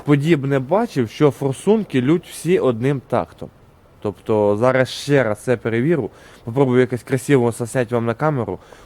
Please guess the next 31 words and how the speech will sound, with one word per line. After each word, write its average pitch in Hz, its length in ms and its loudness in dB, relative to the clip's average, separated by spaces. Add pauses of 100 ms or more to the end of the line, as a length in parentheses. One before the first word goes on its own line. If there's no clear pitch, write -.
(120)
У 110 40 -4
мене 156 280 2
є, 160 100 2 (760)
блін, 123 400 0 (120)
двадцятичасове 151 880 2
відео, 156 400 4
як 123 160 2
ми 147 100 0
собирали 143 520 2
цього 139 240 0
Форда 131 420 0 (200)
в 110 80 -6
гаражі, 127 460 -2
але 127 200 2
там 131 320 -2
дуже 139 260 0
поганий 131 300 -4
світ. 117 280 -2 (380)
У - 40 -4
нас 123 100 -2
виключали 135 500 2
світло, 156 420 -2
і 135 180 0
ми 143 240 0 (560)
по 139 100 0
ці 147 220 0
ленточки, 156 600 2
які 113 260 0
в 101 100 -6
камері 113 400 -2
моргають, 120 760 0